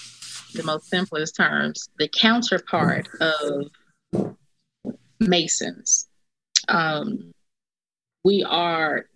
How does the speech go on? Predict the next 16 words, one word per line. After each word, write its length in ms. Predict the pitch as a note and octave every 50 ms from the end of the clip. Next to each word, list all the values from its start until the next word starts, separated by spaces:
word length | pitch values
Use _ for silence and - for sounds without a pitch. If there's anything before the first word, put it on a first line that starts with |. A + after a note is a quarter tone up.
| _ _
the 680 | - F3 F3 E3+ E3 D#3+ D#3 D3+ D3+ D3+ D3 - - - _ _ _ _ _ _ _ _ _
oldest 680 | - F3+ G#3+ B3 A#3 F#3+ E3 D#3 D#3+ D#3+ - - - - _
fraternal 460 | - D#3 - - F3+ E3 D#3 D#3 D3 C#3 C#3
order 400 | D3+ D3+ D3 C#3+ C#3 C#3+ D3+ - - _ _ _ _ _ -
on 160 | - D3 D3+
the 60 | D3
planet, 480 | - - - F#3 E3 C3+ - - - - _ _ _ _ _ _ _ _ _ _ _ _ _ _ _ _ _ _ -
which 200 | E3 E3+ E3+ E3
is 140 | D#3 D#3+ -
where 280 | D#3 D#3+ D#3 D#3 -
all 300 | - D#3+ E3+ F3 F3 E3+
Greek 360 | E3 - D#3+ F3 F#3+ F3+ - -
organizations 1300 | D3 D#3+ D#3+ E3 D#3+ D#3 D3+ D3+ C#3 D#3 D#3+ D#3+ D#3 - - D#3+ D3 C#3+ C#3+ C#3+ C3+ C3+ - - - _ _ _ _ _ _ _ _ _ _ _ _ _ _ _ _ _ _ _ _ _ _ _ - - -
kinda 260 | F#3 E3 D#3 D3 -
come 300 | - - F3+ D#3+ D3 D3 -
from, 400 | - C#3+ C#3+ - - - -